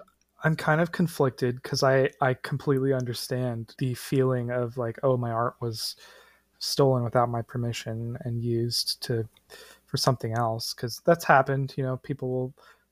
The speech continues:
post my art occasionally, like,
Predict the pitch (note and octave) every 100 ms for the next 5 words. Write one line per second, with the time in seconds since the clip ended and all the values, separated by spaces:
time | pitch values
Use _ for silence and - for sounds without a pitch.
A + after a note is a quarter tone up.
0 | _ - - B2 - - _ B2+ B2 A2+
1 | A#2 - C3+ - B2+ A#2+ B2+ B2+ C3+ D#3
2 | A#2+ G#2